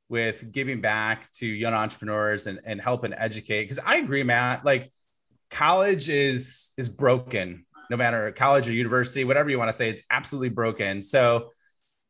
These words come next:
um, so let me, let's dig into a couple of those areas, 'cause I'd, I'd love to hear your journey on that. So why, Rob, why, like, did you decide you have all those businesses, all those things going on?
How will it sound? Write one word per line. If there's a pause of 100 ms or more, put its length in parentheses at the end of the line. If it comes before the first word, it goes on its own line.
(120)
um,
so
let
me,
let's
dig
into
a
couple
of
those
areas,
'cause
I'd,
I'd
love
to (440)
hear
your
journey
on
that.
So (340)
why,
Rob,
why, (160)
like,
did
you
decide
you
have
all
those
businesses,
all
those
things
going
on?